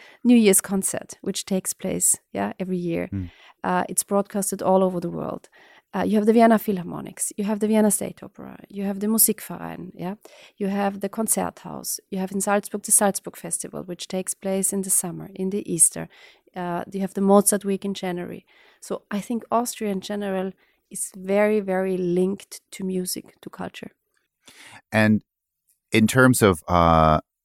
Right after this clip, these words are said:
Speaker 2: we, you know, we, we, there's a lot of talk, of course, about how Vienna is a livable city. And why do you think Vienna is, keeps getting this recognition as being a livable city? What do you think it is about?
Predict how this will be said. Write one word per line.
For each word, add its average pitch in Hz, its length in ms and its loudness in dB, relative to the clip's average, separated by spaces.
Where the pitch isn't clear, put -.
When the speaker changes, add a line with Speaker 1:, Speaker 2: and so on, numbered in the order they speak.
Speaker 2:
we, - 200 -6
you 95 80 0
know, 78 80 4
we, 82 240 0
we, 80 120 0
there's 78 160 0
a 87 60 2
lot 82 160 6
of 80 80 4
talk, 80 340 2
of - 120 -20
course, 73 360 -4
about 73 340 2
how 80 200 0
Vienna 71 300 -2
is 71 100 -4
a 76 60 -2
livable 71 380 -4
city. 55 460 -6
And 90 180 2
why 90 180 6
do 85 80 -2
you 82 140 0
think - 500 -4
Vienna 73 640 0
is, 73 320 -6
keeps - 300 -6
getting 73 280 0
this 71 180 -6
recognition 67 640 -6
as 64 120 -10
being 71 260 -6
a 71 60 -6
livable 67 420 -8
city? 57 300 -8
What 65 100 -10
do 76 60 -6
you - 100 -10
think 71 160 -8
it - 100 -16
is 60 160 -10
about? 58 380 -8